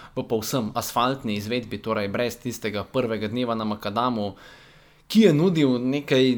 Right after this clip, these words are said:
drugačnega, nekakšen spomin tudi na staro ero, ko je recimo Rally San Remo potekal v takšni verziji, vendar v San Remo je bilo nekoliko drugače, tam sta bila dva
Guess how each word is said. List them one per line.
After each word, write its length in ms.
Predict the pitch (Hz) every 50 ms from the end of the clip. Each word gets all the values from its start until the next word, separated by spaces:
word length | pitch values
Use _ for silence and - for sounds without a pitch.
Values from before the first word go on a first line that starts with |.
| 117 120
drugačnega, 840 | 113 131 135 123 127 135 131 147 151 - - 139 123 117 113 123
nekakšen 440 | 117 117 117 - 139 135 - 143 131
spomin 500 | 120 - - 139 127 127 143 147 139 135
tudi 200 | 139 143 131 139
na 140 | 135 127 117
staro 400 | - - - 127 139 139 127 117
ero, 280 | 120 127 143 135 113 107
ko 160 | - - 120
je 60 | 113 113
recimo 560 | 117 110 - 135 131 123 120 117 117 110 110
Rally 260 | 117 131 139 135 123
San 240 | 120 - 156 147 131
Remo 300 | 123 123 131 139 127 110
potekal 600 | 107 - 113 143 - 120 123 - - 110 101 101
v 180 | 98 107 107 110 110
takšni 380 | - 107 113 113 - - 117 110
verziji, 460 | 110 113 120 123 110 107 113 107 104
vendar 240 | 104 110 110 110 107
v 40 |
San 180 | - - 120 117
Remo 180 | 117 123 120 113
je 60 | 107
bilo 120 | 107 110
nekoliko 420 | 104 104 104 - 117 117 113 120 113
drugače, 440 | 110 107 104 113 117 117 - -
tam 120 | 101 - 110
sta 120 | 107 - 110
bila 200 | 110 107 107 107
dva 240 | 113 120 120 117